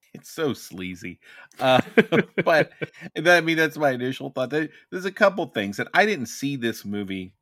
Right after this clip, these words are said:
when it came out, right? Which would have been good because <laughs> I would only been about, like, you know, three years old. But, uh, or no, at eighty-four, I was older. I was probably five or six. But the, but I remember for most of my childhood hearing about these,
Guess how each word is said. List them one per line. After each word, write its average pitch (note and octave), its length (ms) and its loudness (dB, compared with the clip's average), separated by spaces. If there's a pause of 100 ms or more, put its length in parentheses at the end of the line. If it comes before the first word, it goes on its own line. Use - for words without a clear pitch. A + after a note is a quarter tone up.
(120)
when G2+ 220 0
it G#2+ 100 -4
came G2+ 220 -6
out, A2 120 0
right? A#2 200 2
Which A#2+ 180 0
would A#2 340 -4
have A#2 180 -2
been D3+ 280 -2
good C3 260 6
because A2+ 300 -2
<laughs> - 20 -14
I E3 60 6
would C3 100 4
only C3 180 2
been B2 120 0
about, A#2 300 6
like, G#2+ 280 -2
you A2+ 80 -4
know, G2+ 120 -4
three A2 220 -6
years A2 180 -4
old. G2+ 220 -6 (140)
But, C#3+ 460 4 (420)
uh, A#2+ 120 8
or A#2+ 120 8
no, A#2 220 8
at A2+ 140 6
eighty-four, A#2+ 500 0
I G2+ 60 6
was G2 160 -2
older. F2+ 240 -6
I G2+ 100 4
was G#2 160 -2
probably G2+ 200 -6
five G2+ 200 -4
or F#2 60 -10
six. - 260 -12
But B2 120 -6
the, C3+ 80 -4
but B2+ 420 0
I - 20 4
remember D3+ 580 -2 (200)
for A#2+ 160 -8
most B2+ 260 -4
of B2 60 -4
my A2 140 -2
childhood G#2 560 -6 (160)
hearing C3 440 0
about G#2 360 2
these, F#2+ 340 -10